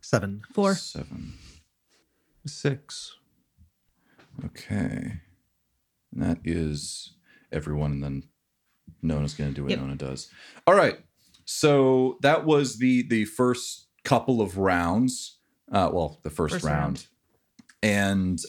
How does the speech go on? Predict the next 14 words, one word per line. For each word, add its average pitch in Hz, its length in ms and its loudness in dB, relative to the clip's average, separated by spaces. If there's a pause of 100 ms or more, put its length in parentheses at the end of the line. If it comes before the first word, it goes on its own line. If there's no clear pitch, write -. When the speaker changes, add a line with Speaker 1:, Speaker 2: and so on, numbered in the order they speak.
(320)
Speaker 3:
through 123 180 4
some 151 420 0
kind 113 340 2
of 87 400 -4 (640)
supernatural, 87 1300 0 (200)
I 120 40 2
mean, 95 80 0
not 78 140 -2
supernatural, 69 640 -6
that's 71 180 -6
the 73 80 -4
wrong 71 220 -4
word. 69 200 -4 (540)
Superhuman 143 960 0